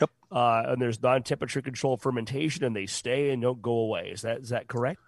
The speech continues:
Speaker 1: That is correct. And that is another reason why we like to start fermentations on the cool side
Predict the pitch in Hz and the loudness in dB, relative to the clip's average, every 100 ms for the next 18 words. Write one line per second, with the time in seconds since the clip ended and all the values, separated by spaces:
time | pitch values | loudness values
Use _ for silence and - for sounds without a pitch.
0 | _ - _ 139 135 143 - 175 180 135 | _ -20 _ 4 6 6 2 4 4 2
1 | - - - - - 160 135 143 170 185 | -8 -20 -16 -12 0 2 4 4 4 6
2 | 185 160 170 151 190 175 131 127 135 120 | 6 8 8 8 8 6 4 2 0 0
3 | 117 123 123 131 139 - - - - 160 | 2 4 6 6 4 -2 -2 0 2 4
4 | 156 156 - - 165 151 - 151 143 151 | 6 4 0 2 4 2 2 0 2 -2
5 | 139 135 127 - - 220 214 - 120 117 | -2 -2 -4 -8 -4 -2 0 4 4 4
6 | 113 | 2